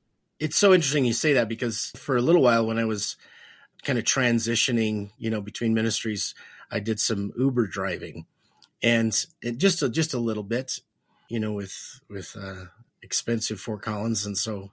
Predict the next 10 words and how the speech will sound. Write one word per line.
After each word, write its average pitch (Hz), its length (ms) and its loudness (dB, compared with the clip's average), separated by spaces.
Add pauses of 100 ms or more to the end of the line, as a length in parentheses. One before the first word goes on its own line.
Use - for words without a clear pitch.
(120)
just - 240 -2
supplementing, 107 540 0 (640)
and 123 320 4 (640)
invariably, 175 720 6
probably 131 640 0
one 151 280 2
out 135 180 2
of 113 100 -2
four 123 280 -4
times, 107 540 -4